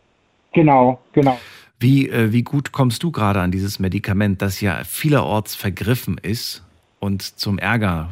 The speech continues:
Speaker 2: von vielen Diabetespatienten?
Speaker 1: Äh, im Moment geht's. Also ich habe eine Zeit lang Schwierigkeiten gehabt.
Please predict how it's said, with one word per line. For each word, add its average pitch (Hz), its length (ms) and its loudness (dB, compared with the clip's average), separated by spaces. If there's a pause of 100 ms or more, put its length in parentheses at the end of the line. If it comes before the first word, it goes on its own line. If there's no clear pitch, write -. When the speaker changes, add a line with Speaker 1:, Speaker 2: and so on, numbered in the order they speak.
Speaker 2:
von 92 260 -4
vielen 92 400 0
Diabetespatienten? 87 1120 -6 (2000)
Speaker 1:
Äh, 143 640 8 (160)
im 160 100 8
Moment 160 460 6
geht's. 156 420 6
Also 156 240 6
ich 160 120 4
habe 151 160 4
eine 135 120 -2
Zeit 147 240 4
lang 147 180 4
Schwierigkeiten 160 800 6
gehabt. - 380 2